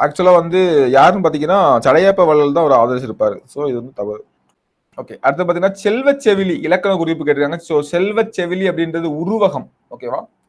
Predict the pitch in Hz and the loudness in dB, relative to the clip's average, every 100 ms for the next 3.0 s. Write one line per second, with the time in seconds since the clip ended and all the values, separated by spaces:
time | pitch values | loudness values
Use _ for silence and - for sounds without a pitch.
0 | - 151 165 175 175 147 147 151 135 139 | -10 -6 -4 -4 -4 -6 -4 -4 -4 -8
1 | 131 120 147 170 120 135 127 110 - - | -10 -14 -12 -10 -8 -6 -4 -6 -12 -18
2 | 113 131 202 _ _ _ _ _ _ 120 | -12 -12 -12 _ _ _ _ _ _ -4